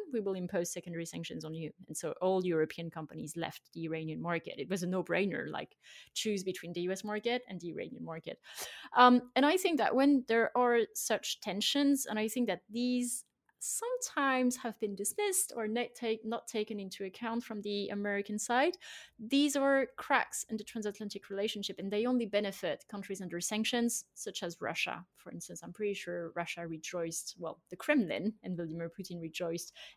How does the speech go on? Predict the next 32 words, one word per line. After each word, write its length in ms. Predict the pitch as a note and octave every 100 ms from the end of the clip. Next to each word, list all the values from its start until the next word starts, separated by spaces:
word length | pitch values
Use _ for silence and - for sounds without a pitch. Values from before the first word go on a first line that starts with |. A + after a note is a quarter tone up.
| -
every 320 | A3 A3+ A3
time 380 | G3+ G3 F#3 F#3
he 120 | F#3
saw, 440 | - - E3 D#3+ E3+ _ -
um, 240 | E3 D#3
that 160 | E3 F3
there 160 | F3+
were 160 | E3+ E3
disagreements 760 | D#3 E3 D#3 A3+ G3+ E3+ - -
between 480 | F3+ F3+ - F3 E3
the 120 | F3+
U 120 | E3
S 140 | E3 E3
and 100 | E3
the 160 | -
E 40 | F3 D#3+ D#3+
U 100 | D#3+
over 180 | D#3+
the 120 | D#3+ E3
Nord 200 | D#3+ D#3+
Stream 220 | - E3
two 180 | - D#3+
gas 220 | E3+ -
pipeline. 460 | E3 - - D#3+ - - - -
What 100 | C4
is 100 | D#4+
interesting, 460 | D#4+ G#4 G#4 A3 F#3+
by 160 | F#3+
the 100 | F#3+
way, 240 | G3 F#3+ -
is 220 | G3+ G3
that 380 | - G3 F#3+ -